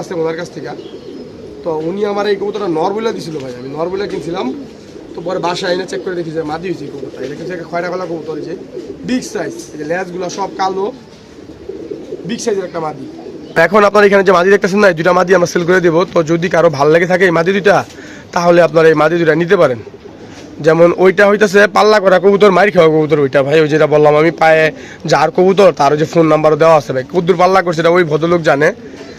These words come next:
ডিম বাচ্চা সব ঠিক আছে ভাই, দুইটা কবুতরেরই ভাই। তো অনেকে প্রুফ করা কবুতর খুঁজেন যে ভাই, আমার একটা ভালো মাদি দরকার, ছাড়াছাড়ি করছে এরকম। তো এই, এই লাইনটার একটা নাম ছিল আমাদের সে ময়না লাইন। তো যদি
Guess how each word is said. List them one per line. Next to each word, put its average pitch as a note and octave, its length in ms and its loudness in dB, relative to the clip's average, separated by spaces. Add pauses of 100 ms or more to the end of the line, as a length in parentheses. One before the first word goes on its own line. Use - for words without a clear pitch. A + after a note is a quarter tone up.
(380)
ডিম G#3 220 4
বাচ্চা F3 260 4
সব D#3+ 160 4
ঠিক F#3 160 2
আছে F3 140 2
ভাই, E3 140 4
দুইটা E3+ 220 2
কবুতরেরই E3+ 440 2
ভাই। E3 100 4 (720)
তো E3 60 0 (160)
অনেকে F#3 320 4
প্রুফ C4+ 240 4
করা B3 140 6
কবুতর G#3 280 4
খুঁজেন F3+ 260 2
যে E3 140 6
ভাই, E3 140 6
আমার E3 120 4
একটা D#3+ 160 2
ভালো F3 180 4
মাদি F3 120 4 (100)
দরকার, D#3+ 220 6 (200)
ছাড়াছাড়ি D#3+ 320 2
করছে D#3 260 -2
এরকম। D#3 240 -2 (480)
তো D#3 80 2 (500)
এই, F3+ 120 2 (160)
এই G3 100 6
লাইনটার F3 460 4
একটা F#3 180 2
নাম F#3+ 180 4
ছিল F#3 140 2
আমাদের D3+ 200 2
সে D#3 60 2
ময়না F#3 340 6
লাইন। A#2 140 -2 (640)
তো D#3+ 60 0 (120)
যদি F3+ 140 2